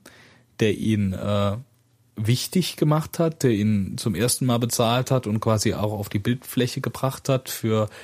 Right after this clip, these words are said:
sonstige Lannister, äh, Familienangehörige. Dann hat er Jaime beigebracht, wie er mit seiner linken Hand, äh, äh, kämpft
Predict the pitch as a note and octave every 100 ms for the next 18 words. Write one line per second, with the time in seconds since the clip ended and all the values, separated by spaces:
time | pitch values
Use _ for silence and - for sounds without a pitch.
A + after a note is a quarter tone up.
0 | - - _ - G#2+ A#2 - B2+ B2+ C3
1 | B2+ B2+ C3+ C#3+ - C3+ C3+ C3 A#2+ B2
2 | - C3 C3+ C3+ A#2 B2+ B2+ B2+ C#3 C#3+
3 | D#3+ D#3+ - - - - - - _ -
4 | - A2+ A2 A#2+ - A#2 A2 C#3+ D#3+ E3
5 | - C#3+ C3 B2 C3 - C3 C#3 - A#2+
6 | A2+ G#2+ G#2+ - A2 A2 A#2 A2+ G#2+ G2
7 | A2+ D#3 - - C3+ D3+ D3+ A#2 - C3+
8 | A#2 - A#2 C#3 D3+ - - - -